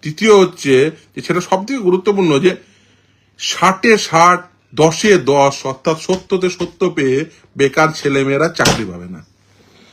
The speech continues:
ফ্রেশাররা চাকরি পাবে না। মমতা এমন করেছে, এই শুধু মমতা যাদের কাছ থেকে টাকা নিয়েছিল, ভাবুন একবার, তাদেরকে ঘুরপথে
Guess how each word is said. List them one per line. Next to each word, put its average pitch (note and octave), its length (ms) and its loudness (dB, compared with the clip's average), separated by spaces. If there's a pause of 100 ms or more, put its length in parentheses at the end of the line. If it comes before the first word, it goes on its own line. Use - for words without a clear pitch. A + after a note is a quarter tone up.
(280)
ফ্রেশাররা F#3 500 2 (100)
চাকরি C#3+ 260 0
পাবে G2 300 -6
না। E2+ 80 -14 (880)
মমতা F3 340 4 (120)
এমন B3 240 6
করেছে, F#3 440 2 (460)
এই A#3+ 180 -2
শুধু A#3+ 200 -6
মমতা G#3+ 420 0
যাদের A3 260 0
কাছ A#3 220 -2
থেকে A#3+ 140 -2 (120)
টাকা A3 240 2
নিয়েছিল, A3+ 480 0 (1000)
ভাবুন B3 340 0 (120)
একবার, F3 440 2 (440)
তাদেরকে A#3+ 500 0 (160)
ঘুরপথে A#3 400 -2